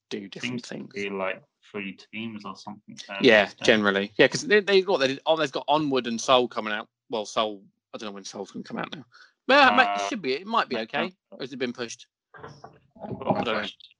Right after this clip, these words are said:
Speaker 2: Um,
Speaker 1: They were
Speaker 2: but
Speaker 1: coming out within mo-, months of each other, so they must have multiple teams working.
Speaker 2: Yeah,
Speaker 1: Otherwise,
Speaker 2: they've
Speaker 1: that'd
Speaker 2: been
Speaker 1: be
Speaker 2: working on
Speaker 1: impossible.
Speaker 2: Soul for four years.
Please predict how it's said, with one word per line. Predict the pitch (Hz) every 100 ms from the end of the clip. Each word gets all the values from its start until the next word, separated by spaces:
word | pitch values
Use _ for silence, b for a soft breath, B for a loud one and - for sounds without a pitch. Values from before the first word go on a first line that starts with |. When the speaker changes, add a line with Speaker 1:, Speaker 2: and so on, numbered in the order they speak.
| _ _ - -
Speaker 2:
Um, | 101
Speaker 1:
They | 104 170
were |
Speaker 2:
but | -
Speaker 1:
coming | 139 131
out | 143
within | 123 123 117
mo-, | 127 143
months | 127 139 113
of | 110
each | 123
other, | 113 104
so | 104
they | 117
must | 135 135
have | 127 110
multiple | 113 - - 104 104 _ _ _ -
teams | 117 98 98 - - _ _ -
working. | 107 101 - 90
Speaker 2:
Yeah, | 110
Speaker 1:
Otherwise, | 110 110 110
Speaker 2:
they've |
Speaker 1:
that'd | 113 110
Speaker 2:
been | 113
Speaker 1:
be |
Speaker 2:
working | 110 110 -
on | - 98
Speaker 1:
impossible. | 98 107
Speaker 2:
Soul | 101 101
for | - - _
four | - 104 95
years. | 98 113 101 95 -